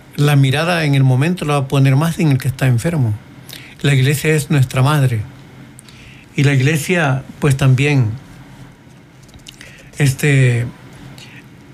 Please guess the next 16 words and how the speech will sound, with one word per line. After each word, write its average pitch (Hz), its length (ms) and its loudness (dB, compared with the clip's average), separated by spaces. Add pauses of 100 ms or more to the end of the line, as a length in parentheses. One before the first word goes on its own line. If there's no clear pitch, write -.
(420)
está 143 300 0
pendiente, 139 680 2
¿verdad?, 110 300 -6 (680)
de 143 120 2
las 139 160 2
necesidades 139 920 0 (180)
de 127 140 0
los 127 120 2
más 131 200 2
pobres 170 420 0
en 147 120 2
este 135 220 0
aspecto, 165 640 -2 (300)
en 143 80 2
el 127 160 2
ámbito 156 540 -2